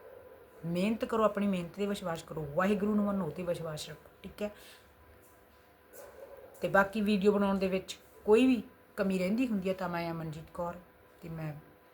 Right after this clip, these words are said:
ਮਾਫੀ ਦੀ ਪਾਤਰ ਹਾਂ, ਕਿਉਂਕਿ ਹਰ ਇੱਕ ਇਨਸਾਨ ਇੱਥੇ ਰੱਬ ਦਾ ਬਣਾਇਆ ਬੰਦਾ, ਗਲਤੀਆਂ ਦਾ ਪੁਤਲਾ, ਗਲਤੀਆਂ ਸਭ ਤੋਂ ਹੁੰਦੀਆਂ, ਮੈਥੋਂ ਵੀ ਹੋ ਜਾਂਦੀਆਂ ਹੋਣਗੀਆਂ, ਪਰ ਮੈਂ ਤੁਹਾਨੂੰ ਜਿਹੜੀਆਂ ਤੁਹਾਡੇ ਨਾਲ ਗੱਲਾਂ ਕਰਦੀ ਹਾਂ, ਮੈਂ ਸੁਣੀਆਂ ਸੁਣਾਈਆਂ ਜਾਂ ਕਿਤੋਂ ਸੁਣ ਕੇ ਨਹੀਂ ਕਰਦੀ, ਮੈਂ ਤਾਂ ਆਪਦੇ ਤਨ ਨਾਲ ਹੰਢਾਈਆਂ ਗੱਲਾਂ ਦੱਸਦੀ ਹਾਂ।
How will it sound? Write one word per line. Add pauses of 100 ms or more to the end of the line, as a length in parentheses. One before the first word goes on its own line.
(580)
ਮਾਫੀ
ਦੀ
ਪਾਤਰ
ਹਾਂ,
ਕਿਉਂਕਿ
ਹਰ
ਇੱਕ
ਇਨਸਾਨ
ਇੱਥੇ
ਰੱਬ
ਦਾ
ਬਣਾਇਆ
ਬੰਦਾ,
ਗਲਤੀਆਂ
ਦਾ
ਪੁਤਲਾ,
ਗਲਤੀਆਂ
ਸਭ (100)
ਤੋਂ
ਹੁੰਦੀਆਂ,
ਮੈਥੋਂ
ਵੀ
ਹੋ
ਜਾਂਦੀਆਂ
ਹੋਣਗੀਆਂ, (380)
ਪਰ
ਮੈਂ
ਤੁਹਾਨੂੰ
ਜਿਹੜੀਆਂ
ਤੁਹਾਡੇ
ਨਾਲ
ਗੱਲਾਂ
ਕਰਦੀ
ਹਾਂ,
ਮੈਂ
ਸੁਣੀਆਂ
ਸੁਣਾਈਆਂ
ਜਾਂ
ਕਿਤੋਂ (160)
ਸੁਣ
ਕੇ
ਨਹੀਂ
ਕਰਦੀ, (300)
ਮੈਂ
ਤਾਂ
ਆਪਦੇ
ਤਨ
ਨਾਲ
ਹੰਢਾਈਆਂ
ਗੱਲਾਂ
ਦੱਸਦੀ
ਹਾਂ।